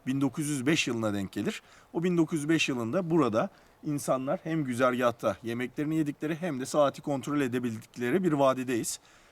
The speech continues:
E, bu Osmanlı'nın en önemli, şu an Anadolu'da ayakta kalmış en önemli imaret eserlerinden birisi.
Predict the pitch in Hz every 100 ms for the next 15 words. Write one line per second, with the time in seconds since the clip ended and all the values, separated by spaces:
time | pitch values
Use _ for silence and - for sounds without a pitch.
0 | - 123 117 117 113 110 175 208 196 _
1 | _ _ _ - 156 - 180 170 175 185
2 | 180 151 123 127 - 147 151 147 151 156
3 | 147 160 147 135 135 180 156 143 165 -
4 | 160 170 135 143 151 139 135 135 143 147
5 | 127 127 123 127 131 107 -